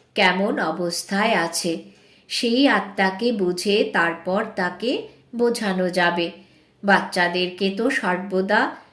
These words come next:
গুণের কথাই বর্ণন করতে হবে, খারাপ গুণ কখনোই নয়। তোমরা গুণবান হচ্ছ, তাই না?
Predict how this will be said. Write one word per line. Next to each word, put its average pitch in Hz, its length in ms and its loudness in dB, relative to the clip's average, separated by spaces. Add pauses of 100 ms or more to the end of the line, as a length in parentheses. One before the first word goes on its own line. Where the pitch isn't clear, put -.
(200)
গুণের 196 440 2
কথাই 202 440 0
বর্ণন 226 520 0
করতে 214 460 -2
হবে, 208 460 0 (360)
খারাপ 196 540 -2
গুণ 196 360 2 (400)
কখনোই 202 640 0
নয়। 170 280 0 (720)
তোমরা 247 360 4
গুণবান 190 760 2
হচ্ছ, 202 440 0 (400)
তাই 180 240 2
না? 202 360 0